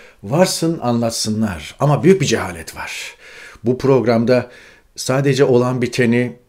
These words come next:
anlamaya çalışmayacağız, cehaletin de altını çizeceğiz. <coughs> Mesela onlardan biri, e, Evrensel, e,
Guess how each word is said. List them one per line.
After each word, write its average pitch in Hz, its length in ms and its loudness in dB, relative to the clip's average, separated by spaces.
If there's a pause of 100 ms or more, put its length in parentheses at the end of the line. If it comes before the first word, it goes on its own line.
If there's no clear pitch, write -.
(220)
anlamaya 120 400 -2
çalışmayacağız, 117 880 -4 (120)
cehaletin 104 560 -4
de 98 60 -6
altını 87 320 -14
çizeceğiz. - 640 -14 (960)
<coughs> - 680 4
Mesela 147 420 4
onlardan 135 460 0
biri, 123 300 2 (920)
e, 117 80 -4 (320)
Evrensel, 120 580 -2 (1500)
e, 98 540 -8